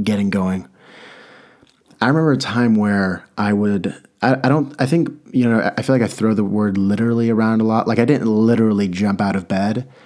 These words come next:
for a lot of the times, but I think when I was six or seven year old, six or seven years old, excuse me, I would literally jump out of bed, uh,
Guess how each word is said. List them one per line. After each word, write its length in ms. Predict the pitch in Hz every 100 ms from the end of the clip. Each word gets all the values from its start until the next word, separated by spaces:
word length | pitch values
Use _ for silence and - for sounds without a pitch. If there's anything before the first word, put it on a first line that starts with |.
| - - -
for 160 | - -
a 60 |
lot 180 | 113 107
of 60 | 120
the 60 |
times, 320 | 120 135 131
but 240 | 117 117 110
I 180 | 117 131
think 500 | - - 147 185 196
when 140 | 175
I 60 | 151
was 120 | 113
six 340 | - - 135 139
or 40 |
seven 260 | - 135 107
year 160 | 107
old, 320 | 101 95 -
six 220 | - 135 131
or 60 |
seven 440 | - 120 110 104 -
years 260 | 110 107 104
old, 140 | 95
excuse 280 | - - 104
me, 140 | 98 - - -
I 80 | -
would 140 | 113 104
literally 840 | 110 113 127 131 110 82 - - _ _ - 104
jump 280 | 107 113
out 140 | 123 123
of 100 | 92
bed, 340 | 80 71 - - _ _ - - - - - _ -
uh, 400 | 87 82 87